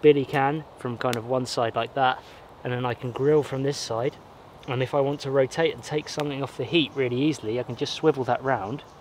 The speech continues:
and then hang the billy can off as well. And actually, if I swing that right round, it counteracts the weight and it keeps the billy nice and straight. And yeah, just a really, really nice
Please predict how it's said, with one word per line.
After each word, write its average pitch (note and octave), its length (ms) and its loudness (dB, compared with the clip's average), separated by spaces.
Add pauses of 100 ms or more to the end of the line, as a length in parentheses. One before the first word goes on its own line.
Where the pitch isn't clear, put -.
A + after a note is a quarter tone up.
(1200)
and B2+ 140 0
then B2+ 360 0
hang C3+ 320 -2
the B2 240 0
billy D3+ 200 4
can A2 260 -4
off G#2 140 -8
as A2 100 -4
well. A#2+ 260 4
And C3 160 -4
actually, B2+ 360 -4 (240)
if - 60 -8
I C#3+ 40 6
swing D#3 240 2
that B2 140 0
right C#3+ 180 2
round, A#2+ 280 -6 (120)
it C3 180 -8
counteracts C#3 500 -6
the C#3+ 60 -8
weight B2+ 260 -2
and G#2+ 100 -12
it - 60 -18
keeps - 200 -14
the - 80 -12
billy B2+ 240 -4
nice A2+ 220 -10
and A2+ 100 -14
straight. C#3 320 -4 (1300)
And C3 200 -2
yeah, E3+ 140 10 (100)
just - 180 -14
a D3+ 60 -2
really, D#3 340 2
really C#3+ 240 2
nice C3 440 -2